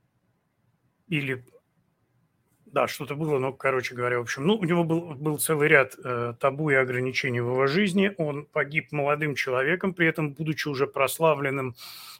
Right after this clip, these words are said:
э, одним из основных лидеров, э, коренных американцев на тот момент. Ему, по-моему, не было еще тридцати лет, судя по той историографии, которую мы имеем, по крайней мере, хотя, опять же, его возраст — это тоже предмет, э, споров и дискуссий. Э,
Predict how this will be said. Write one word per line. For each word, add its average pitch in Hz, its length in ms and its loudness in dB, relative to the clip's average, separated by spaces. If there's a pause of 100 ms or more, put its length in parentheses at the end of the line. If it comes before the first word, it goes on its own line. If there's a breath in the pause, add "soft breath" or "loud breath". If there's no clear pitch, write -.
э, 151 60 -2
одним 139 560 2
из 131 100 0
основных 147 540 4
лидеров, 131 580 0
э, 120 200 -4
коренных 127 360 -6
американцев 127 520 -4
на 131 120 -6
тот - 160 -20
момент. 214 420 2 (420 loud breath)
Ему, 160 300 4
по-моему, 151 380 4
не 160 180 6
было 143 160 2
еще 135 240 0
тридцати 135 460 -4
лет, 196 240 6
судя 160 260 2
по 151 300 -2
той 156 400 -2
историографии, 135 580 0
которую 135 320 -6
мы 139 160 0
имеем, 143 320 0
по 127 100 0
крайней 131 280 0
мере, 180 220 4
хотя, 139 360 -2 (300 loud breath)
опять 151 340 6
же, 139 120 -2
его 139 180 0
возраст — 131 580 2
это 127 80 -14
тоже 127 280 -4
предмет, 135 540 -6
э, 127 220 -4
споров 143 480 0
и 135 60 -10
дискуссий. 175 640 -2 (680 loud breath)
Э, 127 360 0